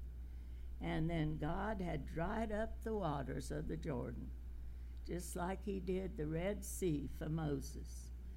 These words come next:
to prove that they were his people and he was with them. He had gone before them. He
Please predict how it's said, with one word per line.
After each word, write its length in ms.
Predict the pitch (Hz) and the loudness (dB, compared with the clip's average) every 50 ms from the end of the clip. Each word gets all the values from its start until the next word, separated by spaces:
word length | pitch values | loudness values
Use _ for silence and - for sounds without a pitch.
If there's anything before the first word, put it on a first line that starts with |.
| - - - - - - - - | -6 -6 -6 -6 -6 -4 -2 -2
to 120 | 185 180 - - | -2 -2 -2 -2
prove 520 | - 294 302 302 269 220 165 139 - - - - - - - - - - - - - - - - - | 0 2 4 8 8 8 8 6 4 0 -2 -4 -6 -6 -6 -6 -8 -8 -8 -8 -8 -8 -6 -4 0
that 240 | 190 180 175 160 185 - - - - - - - - - | 2 4 4 4 4 2 0 0 0 -2 -2 -2 -2 0
they 520 | 208 214 233 240 254 254 269 277 269 277 - - - - - - - | 2 4 4 4 4 4 4 4 2 0 -2 -4 -6 -6 -6 -4 -2
were 220 | - 170 170 170 | 2 2 4 4
his 480 | 180 208 247 262 294 302 - - - - - | 4 4 4 4 4 4 4 2 0 0 0
people 560 | 302 302 302 294 - - - - - - - - - - - - - - - - - - - - - - - - - | 2 2 2 0 2 4 4 4 4 2 0 0 2 2 2 2 0 -2 -4 -4 -4 -4 -2 -2 -2 0 0 2 4
and 380 | 170 170 156 147 139 151 160 - - | 4 6 6 6 4 4 0 -2 -2
he 440 | - - 294 294 247 185 165 156 175 | -2 0 2 4 4 4 4 4 4
was 380 | 165 170 165 170 175 - - - | 2 2 2 2 0 -2 -2 0
with 360 | - 190 190 185 156 - - | 2 2 2 2 2 0 0
them. 380 | 151 143 135 127 117 117 113 110 - - - - - - - - - - - - - - | 0 0 2 2 0 -2 -2 -4 -4 -6 -6 -8 -8 -8 -8 -8 -8 -8 -8 -8 -4 0
He 240 | 214 214 220 226 202 | 2 2 2 4 4
had 340 | 170 165 151 156 - 156 | 4 4 4 2 0 0
gone 520 | 160 175 175 180 190 196 196 202 208 202 202 | 0 2 2 2 2 2 2 2 2 2 2
before 760 | 190 190 190 208 - - - 190 190 185 190 196 190 185 180 | 4 2 2 2 0 -2 0 2 4 6 6 6 6 6 4
them. 640 | 170 170 165 160 160 147 127 120 117 - - - - - - - - - - - - - - | 4 4 4 4 4 4 4 4 4 2 0 -2 -2 -4 -4 -4 -4 -4 -4 -4 -4 -4 2
He 200 | - 190 190 190 | 4 4 4 4